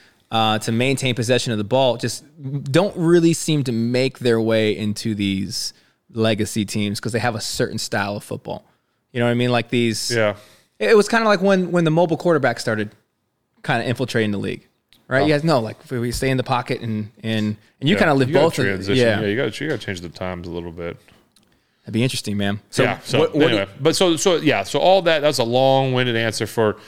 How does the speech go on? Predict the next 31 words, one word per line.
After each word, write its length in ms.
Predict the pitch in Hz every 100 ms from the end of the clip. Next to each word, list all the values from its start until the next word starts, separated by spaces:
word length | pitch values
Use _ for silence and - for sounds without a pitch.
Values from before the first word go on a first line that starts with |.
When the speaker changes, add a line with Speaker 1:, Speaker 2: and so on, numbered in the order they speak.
| - - _ -
Speaker 2:
the, 160 | 110 104
the, 200 | 107 98 -
the 80 | 110
bye 320 | 92 107 107
week 340 | 104 107 104
and, 240 | 101 98 -
and, 380 | 107 101 95 -
and 180 | 104 101
what 180 | 107 92
you 100 | 107
can 180 | - 92
do. 220 | 90 78 -
Speaker 1:
Yeah. 180 | 107 92
Speaker 2:
Look 140 | 113 123
at 60 |
what 180 | 131 123
you 60 | 123
do 300 | 123 117 110 -
well, 280 | 113 107 104
look 160 | 98 101
at 40 |
what 160 | 107 110
you 60 |
don't 240 | 101 101 95
do. 220 | 95 92 - - - - _
Um, 360 | 98 95 92 85 - 117 107
big 220 | 127 131
kudos 460 | - 131 123 120 -
to, 280 | - 113 110
um, 460 | 107 104 101 95 - _ _ _
uh, 220 | 98 90